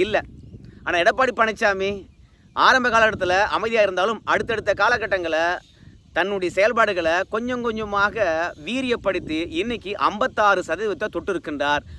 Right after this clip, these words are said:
ஒரு எதிர்க்கட்சி தலைவராக அவருடைய வேலையை அவரு சரியா தான் செஞ்சிருக்கின்றார். அதனால தான் தமிழகத்தில் இருக்கக்கூடிய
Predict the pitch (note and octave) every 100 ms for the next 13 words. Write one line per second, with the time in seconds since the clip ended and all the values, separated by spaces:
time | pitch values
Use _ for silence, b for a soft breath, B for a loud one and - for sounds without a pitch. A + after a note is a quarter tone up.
0 | B D#3+ F3 F#3 A#3+ B3+ A3 G#3+ A3 G3
1 | E3 D#3 F3 - D#3+ G#3 G3+ G3+ G#3 A#3+
2 | G#3+ F3+ D#3+ F3 F3 G#3+ G#3 A3 F#3+ F#3+
3 | E3 D#3+ D3+ D#3 - B B B F3 G#3+
4 | G3+ F3 F#3 - A3+ B3 A#3+ G#3 G#3 G3
5 | G3 - D#3 C#3+ D3